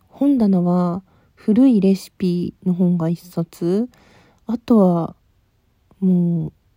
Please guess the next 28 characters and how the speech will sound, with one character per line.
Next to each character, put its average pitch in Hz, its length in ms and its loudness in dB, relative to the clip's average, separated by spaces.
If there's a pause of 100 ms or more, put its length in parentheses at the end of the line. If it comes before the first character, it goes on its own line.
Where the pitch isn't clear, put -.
何 180 240 0
も 190 160 2
な 190 180 2
い 170 40 0
っ 165 40 -4
て - 220 -12
感 160 240 -6
じ 165 120 -10
で、 170 260 -4 (680)
お 196 120 -10
父 427 260 2
さ - 140 -2
ん 196 80 2
は 165 100 2
逆 175 260 -4
に 175 140 2
す - 100 -14
ご 170 140 0
く 180 360 -4
本 - 260 -4
読 170 180 2
む 165 100 -2
人 - 160 -8
だ 170 80 -4
っ 165 60 -6
た - 120 -14
か 175 120 -8
ら、 202 340 0